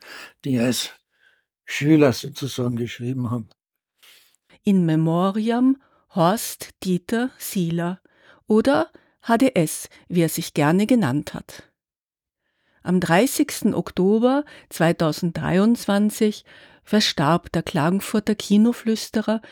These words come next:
Speaker 2: kurz nach seinem fünfundachtzigsten Geburtstag. Vor vier Jahren, als er gerade an seinem Buch Haus im Sommer, Klagenfurter Vorstadtpoesie arbeitete,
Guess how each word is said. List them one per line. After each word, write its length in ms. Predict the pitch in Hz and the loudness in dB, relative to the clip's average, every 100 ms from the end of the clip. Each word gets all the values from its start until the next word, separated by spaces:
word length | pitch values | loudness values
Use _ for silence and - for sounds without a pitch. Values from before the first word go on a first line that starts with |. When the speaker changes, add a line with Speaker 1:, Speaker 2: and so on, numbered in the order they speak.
| - - - | -20 -20 -4
Speaker 2:
kurz 520 | 240 269 - - - - _ - | 2 2 2 -10 -12 -20 _ -4
nach 160 | 180 | -2
seinem 280 | - 175 175 | 0 2 2
fünfundachtzigsten 1080 | - 202 208 247 190 139 - - - - 220 | 2 2 2 2 2 0 -4 -6 -6 -4 -2
Geburtstag. 840 | 262 - 147 - - - - - _ _ _ _ _ _ - | -2 -2 -6 -8 -12 -12 -12 -20 _ _ _ _ _ _ -2
Vor 180 | 214 | 0
vier 240 | 202 220 190 | 2 2 2
Jahren, 600 | 160 123 151 220 294 - - - | 2 -2 0 2 2 0 -12 -4
als 220 | 180 208 | 0 0
er 40 | |
gerade 500 | 196 165 139 196 233 | 0 0 0 2 2
an 120 | 202 | 0
seinem 320 | 190 190 180 180 | 0 0 0 0
Buch 400 | 226 240 - - _ _ _ _ _ _ - | -2 -2 -6 -20 _ _ _ _ _ _ 0
Haus 320 | 175 240 - | 4 4 2
im 160 | 208 202 | -2 0
Sommer, 500 | - 196 233 262 269 - _ _ | 0 2 2 0 -4 -12 _ _
Klagenfurter 1000 | - 127 170 285 277 - 240 - 247 247 _ | -6 -2 2 2 2 2 0 2 -2 -2 _
Vorstadtpoesie 1400 | - - 175 - - 170 - - 165 170 - 180 170 - | -8 -2 0 -2 -4 -6 -6 -4 -2 -2 -4 -2 -2 -2
arbeitete, 800 | 160 165 175 180 190 202 240 311 | 0 0 2 0 0 -2 -2 -4